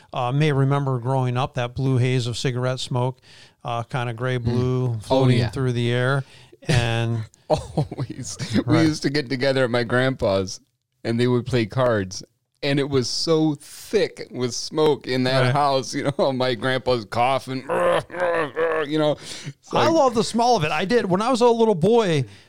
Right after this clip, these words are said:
Speaker 1: like, I, I liked the smell of it. I liked to, co-, I never <laughs> got into it. Like, for me personally, my dad quit probably when I was six or seven, five, somewhere in there.
Speaker 2: Mm-hmm.
Speaker 1: He, he quit smoking. But, uh, so I didn't really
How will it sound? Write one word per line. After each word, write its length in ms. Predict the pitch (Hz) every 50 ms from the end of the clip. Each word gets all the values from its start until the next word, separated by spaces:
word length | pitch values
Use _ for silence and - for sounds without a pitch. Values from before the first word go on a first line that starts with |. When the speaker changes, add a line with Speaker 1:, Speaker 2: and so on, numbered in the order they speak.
| _ _
Speaker 1:
like, 120 | - 170 156
I, 100 | 190 180
I 160 | - 175 180
liked 280 | 175 165 175 185 185 180
the 80 | 175 151
smell 380 | - - 196 190 180 175 170
of 60 | 165
it. 320 | 160 170 165 160 160 160 147
I 100 | 147 139
liked 360 | 143 147 151 147 147 135 131 -
to, 260 | - 160 143 143 139
co-, 220 | - 151 147 143 156
I 140 | - 175 196
never 240 | 196 190 165 165
<laughs> 80 | 135 156
got 180 | - - - -
into 400 | 156 147 - - - - 160 160
it. 180 | 165 160 - -
Like, 180 | 156 151 147
for 100 | - 143
me 140 | 139 147 143
personally, 380 | 131 - 127 135 120 - 151 135
my 100 | 123 123
dad 260 | 120 135 127 123 123
quit 340 | - - 139 131 123 120 - - - - - - - _ _ -
probably 300 | - 170 147 151 151 143
when 120 | 135 131
I 80 | 127 123
was 120 | 120 113 -
six 220 | - 127 - -
or 80 | 123 113
seven, 600 | - - 123 120 120 117 127 123 123 123 123 117
five, 500 | 110 - 117 123 123 120 120 117 117 110
somewhere 240 | - 170 143 131 123
in 80 | 120 120
there. 140 | 117 120 120
Speaker 2:
Mm-hmm. 360 | 117 107 107 98 101 107 113
Speaker 1:
He, 40 | 117 135
he 40 | 135
quit 200 | 127 - 135 127
smoking. 320 | - - 139 120 120 123
But, 180 | 120 127 131 - - - - - - - - - - -
uh, 140 | 160 143 135
so 120 | - 165
I 180 | 135 160 170 170
didn't 240 | 143 139 135 131 135
really 460 | 131 131 131 123 120 117 113 107